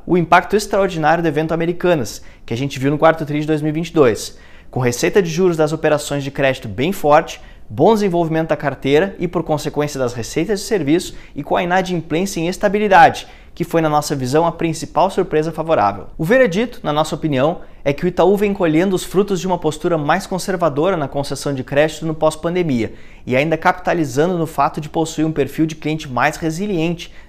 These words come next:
dentro do segmento varejo. O Itaú segue apresentando, na nossa opinião, um conjunto de resultados equilibrado quando considerado o contexto de maior seletividade vivido pelo setor bancário. As receitas de juros permanecem robustas, com a margem com clientes capitaneando os ganhos,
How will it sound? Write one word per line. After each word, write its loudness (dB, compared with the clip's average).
dentro 2
do -8
segmento -2
varejo. 0
O 4
Itaú 4
segue 2
apresentando, 2
na 2
nossa 2
opinião, 0
um -2
conjunto -2
de -6
resultados 0
equilibrado 2
quando -2
considerado 0
o -8
contexto -2
de -12
maior 2
seletividade 0
vivido -2
pelo -4
setor -4
bancário. -4
As 0
receitas 2
de 0
juros 0
permanecem -2
robustas, -2
com -2
a 4
margem 2
com -4
clientes -4
capitaneando 0
os 0
ganhos, 0